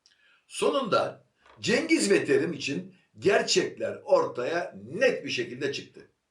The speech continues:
Beşiktaş maçından önce işler daha fazla karış-, karışmadan,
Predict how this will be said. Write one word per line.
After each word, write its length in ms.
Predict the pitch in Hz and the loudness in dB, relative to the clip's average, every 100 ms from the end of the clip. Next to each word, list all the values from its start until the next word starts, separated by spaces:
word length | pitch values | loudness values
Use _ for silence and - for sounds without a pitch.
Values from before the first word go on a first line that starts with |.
| _ _ _ _ _ | _ _ _ _ _
Beşiktaş 680 | 135 135 170 214 208 170 | -4 -2 -2 0 0 0
maçından 520 | 170 156 160 165 170 165 | -4 -4 -4 0 0 2
önce 560 | 160 143 139 - - _ _ _ | -2 0 2 0 -8 _ _ _
işler 560 | 139 131 - 185 185 165 | -4 -4 2 4 4 4
daha 240 | 151 175 | 2 2
fazla 360 | 160 143 165 - | 2 0 0 0
karış-, 480 | 135 143 135 - - | 0 0 -2 -8 -8
karışmadan, 720 | 127 - - 139 98 95 | -4 -4 -4 -4 -4 -6